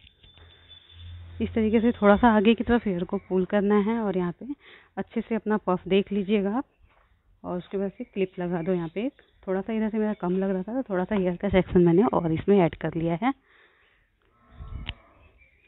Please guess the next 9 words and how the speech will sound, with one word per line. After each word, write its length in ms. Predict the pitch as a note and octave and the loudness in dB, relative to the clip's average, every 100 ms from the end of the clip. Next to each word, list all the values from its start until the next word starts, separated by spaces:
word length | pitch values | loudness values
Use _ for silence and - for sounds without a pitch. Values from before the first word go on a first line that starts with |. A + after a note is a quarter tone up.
| _ _ _ _ _ _ | _ _ _ _ _ _
ओके, 220 | G#3+ - | -8 -4
और 120 | D4+ G3+ | 0 0
अच्छा, 260 | - A#3 | -2 -4
अच्छे 340 | - G#3 - G#3+ | -4 -8 -6 -4
से 140 | A3+ | -2
बालों 240 | F#3+ F#3 | 0 0
को 120 | F#3 - | -2 -6
खींचते 420 | - F#3 _ A3+ | -4 -4 _ -4
हुए 200 | G#3 | -2